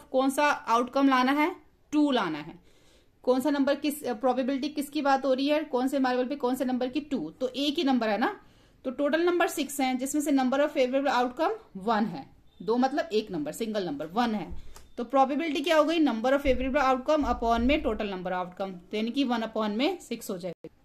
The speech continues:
ठीक है, तो हमारी जो इसमें प्रोबेबिलिटी क्या हो गई, टू आने की, वन upon सिक्स, यानी कि सिक्स में से वन चांस है कि वो हमारा टू नंबर आ सकता है।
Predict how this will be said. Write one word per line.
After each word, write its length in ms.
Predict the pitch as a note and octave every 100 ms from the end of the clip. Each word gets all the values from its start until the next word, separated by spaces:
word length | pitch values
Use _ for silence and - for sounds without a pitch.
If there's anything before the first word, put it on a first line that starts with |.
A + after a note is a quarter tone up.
| _ _ - _ _ _ _ -
ठीक 160 | C4
है, 100 | D#4
तो 140 | C#4+ C#4
हमारी 380 | B3 A#3+ C4
जो 140 | C#4 D#4
इसमें 400 | C4+ C4 C#4 D4
प्रोबेबिलिटी 560 | B3+ A#3 A#3+ C4 B3+
क्या 160 | C4 C#4+
हो 100 | C4
गई, 200 | B3+ F4 - - _ _ - -
टू 160 | D4 D4
आने 280 | C#4 C4+ C#4+
की, 220 | D4+ G#4
वन 280 | C#4+ A3 A3+
upon 340 | A3+ A#3 B3+
सिक्स, 360 | C#4 G3+ - A#3
यानी 140 | A3
कि 120 | A#3+
सिक्स 260 | C#4 C#4 C4+
में 100 | C#4
से 300 | C#4 E4+ G#4 - _ G3+
वन 280 | A3+ C#4
चांस 400 | D#4+ D#4 G#3 G#3+
है 180 | A3+ D#4 - - _ _ -
कि 100 | B3
वो 360 | B3 D#4+ - - - _ _
हमारा 260 | A#3+ A3+ A3+
टू 200 | A#3 A3+
नंबर 240 | G#3 A3
आ 220 | C4+ G#3+
सकता 340 | F#3+ E3+ - E3
है। 120 | D#3+